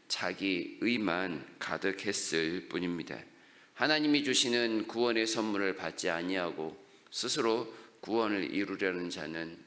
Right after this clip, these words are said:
결코 구원에 이를 수 없다는 이러한 놀라운 역설이 존재함을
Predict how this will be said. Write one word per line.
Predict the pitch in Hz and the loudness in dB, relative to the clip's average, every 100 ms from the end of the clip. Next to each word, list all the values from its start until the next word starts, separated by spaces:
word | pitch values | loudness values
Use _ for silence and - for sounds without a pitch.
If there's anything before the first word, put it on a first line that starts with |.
| - | -18
결코 | - 95 95 95 95 95 - - - - | -4 -4 -2 0 0 -2 -12 -20 -20 -8
구원에 | 95 104 95 80 | -2 0 0 0
이를 | 82 95 | 0 -2
수 | - 80 | 0 -4
없다는 | - 82 80 80 78 76 - | -4 -4 -4 -4 -6 -10 -14
이러한 | - 82 82 82 85 - | -6 -4 -4 -6 -10 -10
놀라운 | 95 101 101 85 80 67 | -6 -2 -2 -2 -4 -6
역설이 | 85 - 107 98 85 87 | -6 -4 -2 0 0 -2
존재함을 | 87 85 90 98 78 85 85 | -4 -4 -2 -2 -2 -6 -6